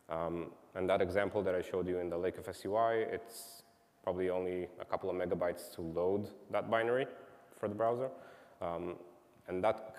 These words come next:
kind of makes sense, right? I mean, that's something that I, as a user, can wait for and not see, like, a progress bar running for a long time. Um, so Rust enables that,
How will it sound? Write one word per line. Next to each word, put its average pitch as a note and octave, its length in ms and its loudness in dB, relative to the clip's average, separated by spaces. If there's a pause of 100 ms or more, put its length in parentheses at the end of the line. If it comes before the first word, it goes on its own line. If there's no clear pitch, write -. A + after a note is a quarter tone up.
kind C#3+ 140 4
of A2+ 160 0
makes A#2+ 240 2
sense, - 520 -4 (120)
right? G2+ 220 0 (160)
I F2 220 -8
mean, F2 100 -4
that's G2 180 2
something G2 300 2
that F#2 260 2
I, F#2 200 4
as F2 120 0
a F2+ 60 -2
user, F#2 400 2
can F2 260 -2
wait F2+ 180 2
for D2+ 360 -4 (180)
and D#2+ 140 -10 (180)
not F2 260 -4
see, E2 220 -6
like, D#2+ 220 -6
a D#2+ 160 -4 (240)
progress E2 340 -2
bar D#2+ 380 -2 (100)
running E2 280 -2
for D#2+ 200 -6
a D#2 40 -6
long D2 220 -10
time. C#2+ 140 -10 (880)
Um, F2 500 -2
so - 160 -4
Rust A2+ 300 4
enables F#2+ 400 4
that, G#2+ 360 4